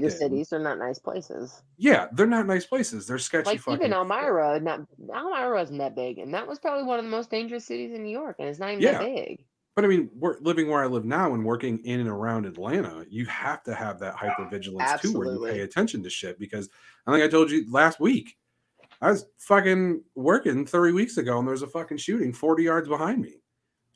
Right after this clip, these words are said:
Speaker 2: You know what I
Speaker 1: Yep.
Speaker 2: mean? Like, never, like, I knew where I was. I knew that, like, there's sketchy shit that happens in Atlanta. I never thought I'd be forty yards from one.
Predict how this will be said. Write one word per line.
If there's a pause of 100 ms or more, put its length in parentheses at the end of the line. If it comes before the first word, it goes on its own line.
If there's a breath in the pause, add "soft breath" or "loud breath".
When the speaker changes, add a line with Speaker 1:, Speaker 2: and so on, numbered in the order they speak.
(360)
Speaker 2:
You
know
what
I
Speaker 1:
Yep.
Speaker 2:
mean?
Like, (1500)
never,
like,
I
knew
where
I
was. (100)
I
knew
that,
like,
there's
sketchy
shit
that
happens
in
Atlanta.
I
never
thought
I'd
be
forty
yards
from
one.